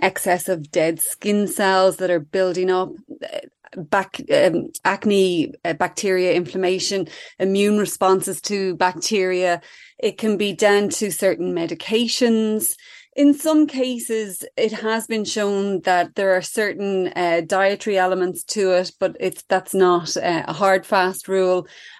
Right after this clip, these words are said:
And then stress has a, a huge impact on, on acne, particularly for those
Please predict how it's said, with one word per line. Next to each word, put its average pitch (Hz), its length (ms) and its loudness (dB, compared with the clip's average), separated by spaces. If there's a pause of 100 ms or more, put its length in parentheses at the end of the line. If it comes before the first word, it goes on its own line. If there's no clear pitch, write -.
And 190 160 -2
then 196 140 0
stress 233 520 -2
has 180 200 -8
a, 185 200 -2
a 190 40 -4
huge 240 640 4
impact 156 640 -2
on, 160 340 2
on 156 300 -4
acne, 147 500 -4
particularly 214 800 2
for 170 500 -2
those 170 580 -2